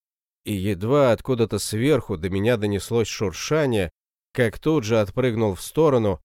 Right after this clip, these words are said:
выставляя рапиру перед собой. Разминулся я с грузной тушей гусеницы на какие-то считанные сантиметры,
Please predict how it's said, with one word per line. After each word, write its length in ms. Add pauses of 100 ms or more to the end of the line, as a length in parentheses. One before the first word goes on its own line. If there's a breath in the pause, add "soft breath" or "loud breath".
выставляя 720
рапиру 440
перед 300
собой. 500 (680)
Разминулся 680
я 180
с 60
грузной 460
тушей 340
гусеницы 680
на 120
какие-то 480
считанные 600
сантиметры, 880